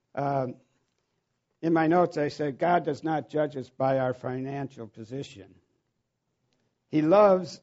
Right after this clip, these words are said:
everyone, irregardless of their wealth. God glorifies the lowly and the wealthy." I'm not, you know, it may say there in the Word that the rich man will fade away in his pursuits.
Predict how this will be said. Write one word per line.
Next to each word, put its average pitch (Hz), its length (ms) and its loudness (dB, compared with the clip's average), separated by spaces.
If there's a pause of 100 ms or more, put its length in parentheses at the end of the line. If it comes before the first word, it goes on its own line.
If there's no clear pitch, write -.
everyone, 160 680 4
irregardless 170 960 2
of 160 160 -2
their 156 160 0
wealth. 202 440 -2 (1300)
God 170 300 6
glorifies 165 800 2
the 156 100 -6
lowly 165 600 -2
and 214 300 -2
the 160 80 -2
wealthy." 120 400 -4
I'm 156 140 -6
not, 233 240 -6 (160)
you 180 80 -8
know, 151 300 -4 (340)
it 190 160 0
may 190 220 0
say 196 320 -2
there 180 240 2
in 165 180 -2
the 151 100 -4
Word 190 460 2 (640)
that 156 320 2 (1000)
the 147 100 4
rich 160 260 2
man 170 300 0
will 147 160 0
fade 160 300 -2
away 160 320 0
in 143 120 -4
his 127 220 -8
pursuits. 165 760 -4